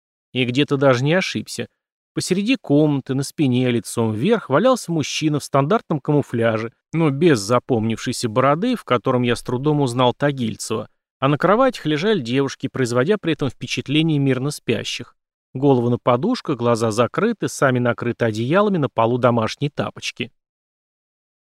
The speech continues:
Первым делом решил заняться Тагильцевым. Он представлял самую большую опасность, а девушек можно проверить и потом.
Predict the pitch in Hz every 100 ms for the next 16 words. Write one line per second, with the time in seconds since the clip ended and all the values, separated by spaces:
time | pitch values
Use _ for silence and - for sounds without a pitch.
0 | _ - 131 131 127 135 165 135 123 -
1 | 127 120 127 123 - 127 143 156 170 117
2 | - - 110 110 170 214 185 - 170 160
3 | 170 147 165 156 139 143 131 165 170 -
4 | 120 113 120 - 147 156 254 220 - 156
5 | 170 156 127 147 143 131 117 113 - 139
6 | - 107